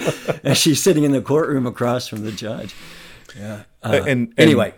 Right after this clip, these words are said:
Speaker 1: one of my favorite parts of that, Don, is that it had been going on for a while. We, you had lots of experts that you'd worked with for a long time on this issue, and you had more to go. We're getting near the end of the day,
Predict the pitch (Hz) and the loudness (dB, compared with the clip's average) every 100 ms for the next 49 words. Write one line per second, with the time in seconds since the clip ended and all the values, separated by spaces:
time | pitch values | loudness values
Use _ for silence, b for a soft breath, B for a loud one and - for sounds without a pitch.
0 | _ 143 160 139 - 131 117 123 127 120 | _ 0 4 4 4 2 4 4 2 0
1 | 95 92 92 92 90 85 82 90 85 82 | -4 -4 -4 -6 -6 -8 -8 -4 -4 -4
2 | 113 101 104 98 101 98 87 95 101 - | -10 -8 -6 -4 -2 -2 -2 -4 -4 -6
3 | 90 82 78 80 80 82 80 95 110 98 | -6 -4 -2 -2 -2 -4 -6 -8 -8 -4
4 | 101 80 87 87 87 95 90 85 - 80 | -6 -6 -4 -2 -2 -4 -6 -6 -10 -12
5 | 92 87 80 87 85 85 78 - 73 82 | -8 -10 -6 -8 -6 -10 -8 -6 -4 -4
6 | 87 82 95 85 76 73 73 73 73 73 | -6 -8 -6 -6 -6 -8 -10 -12 -12 -12
7 | - 71 71 69 _ _ 78 73 71 73 | -8 -8 -10 -14 _ _ -12 -12 -14 -16
8 | 85 92 78 80 92 80 82 85 80 76 | -10 -8 -8 -6 -6 -6 -6 -4 -4 -8
9 | B B B B 95 113 104 98 95 92 | B B B B -4 -2 -2 -2 -2 -2
10 | 90 90 78 80 85 87 85 78 | -4 -4 -8 -4 -2 0 0 -4